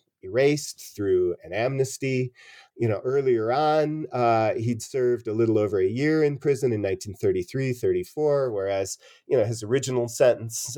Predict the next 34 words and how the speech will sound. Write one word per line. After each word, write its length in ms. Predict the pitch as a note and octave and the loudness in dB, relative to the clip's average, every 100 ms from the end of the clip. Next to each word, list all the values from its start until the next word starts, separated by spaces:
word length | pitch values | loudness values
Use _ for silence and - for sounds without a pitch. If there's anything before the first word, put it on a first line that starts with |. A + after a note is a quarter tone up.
| - | -10
had 260 | G#2 G#2 | -6 -4
been 180 | G2 G2+ | -4 -4
quite 200 | - G#2 | 0 0
a 60 | F#2 | 0
bit 160 | F2 | -4
longer 420 | G#2 B2 C#3+ C#3+ C3 | -2 0 0 0 0
than 180 | B2 A#2 | 0 -2
that. 320 | G#2+ G#2 G#2 _ - - - - | -2 -2 -6 _ -20 -20 -10 0
And, 100 | - | 2
it, 80 | - | 2
you 380 | - - - G4 | -2 -10 -2 0
know, 100 | A3+ | 0
he 160 | G#3 C4+ | -2 -2
seemed 320 | - C4+ A#3+ | 0 0 0
pretty 240 | A#3 F3+ | 2 2
confident 800 | B2 E3 D3+ D3 - G2 F2 D2 - | 2 2 2 2 -2 0 0 -4 -4
in 320 | A2+ G#2+ G#2 | 0 2 2
nineteen 380 | G2+ G#2 G2 A2 | 0 -2 0 -4
thirty-eight, 640 | - G#2 F#2 G2 G#2+ G#2 | 0 0 2 4 4 2
thirty-nine, 680 | - G2+ F#2 F#2+ G2 G#2 G2+ | -2 -2 0 2 0 -2 -4
forty, 580 | - G#2 G#2 F#2+ F#2 F2+ _ _ _ | -2 0 2 2 0 -2 _ _ _
uh, 420 | G#2 G#2 G2+ G2 G2 | -2 0 2 2 2
that 220 | C3 C3+ | 2 2
he'd 200 | G3+ D#3 | 0 0
be 80 | C#3+ | 0
getting 320 | C#3+ B2 A#2 | 2 2 2
out 220 | G#2+ G2 | 0 0
relatively 640 | B2+ B2 A2 - E2+ E2 | 0 2 0 -6 -6 -6
soon, 360 | D2+ - F2+ C#2+ _ - | -8 -6 -4 -6 _ -6
that 220 | F2+ E2 | -6 -4
he 100 | A2 | 2
wouldn't 320 | A2+ A2+ F#2+ | 6 6 2
be 120 | E2+ | -10
serving 720 | D#2+ - F#2+ E2 E2 D2+ D2 | -8 -4 -2 -2 -6 -8 -10